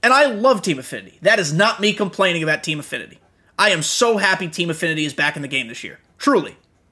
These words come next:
But set two's cards were bad. Be-, just because they didn't fit in where we were with the game.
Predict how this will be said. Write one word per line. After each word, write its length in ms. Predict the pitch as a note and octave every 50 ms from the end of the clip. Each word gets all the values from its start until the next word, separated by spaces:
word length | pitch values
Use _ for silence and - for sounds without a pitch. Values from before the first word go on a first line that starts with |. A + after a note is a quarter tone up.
| _ _ _ _ _ _ _ _ _ _ _ _ _ _ _ _ _ _ _ _ _ _ _ _ _ _ _ _ - - - - - _ _ -
But 160 | E3+ D#3 -
set 180 | - A#3+ A#3 -
two's 160 | A3+ G#3 -
cards 300 | - G#3 F#3+ F3+ D#3 E3
were 80 | F3+
bad. 340 | D#3+ E3+ D#3+ C#3 A2+ G2+ - _ _ _
Be-, 120 | - A3
just 200 | F#3 F3+ C4+ C4
because 200 | C#4+ D#4+ E4+ D#4+
they 120 | B3+ D4+ C4
didn't 180 | D4+ C#4+ C4
fit 380 | - - - - F4 D#4 - - -
in 220 | A#3 B3 A#3+ A3+
where 240 | G#3+ B3 B3+ C4 B3
we 140 | B3 C4 B3+
were 260 | A3+ A#3 B3+ B3 A#3+
with 140 | A#3 A#3 -
the 40 | G3
game. 340 | F#3+ G#3+ F#3 C3+ - -